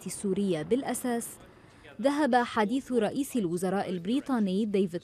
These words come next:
كاميرون إلى وجود احتمال أن الطائرة تحطمت نتيجة وضع قنبلة على متنها قبل إقلاعها.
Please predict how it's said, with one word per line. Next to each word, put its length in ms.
كاميرون 440
إلى 300
وجود 400
احتمال 640
أن 200
الطائرة 640
تحطمت 680
نتيجة 680
وضع 340
قنبلة 640
على 320
متنها 520
قبل 320
إقلاعها. 800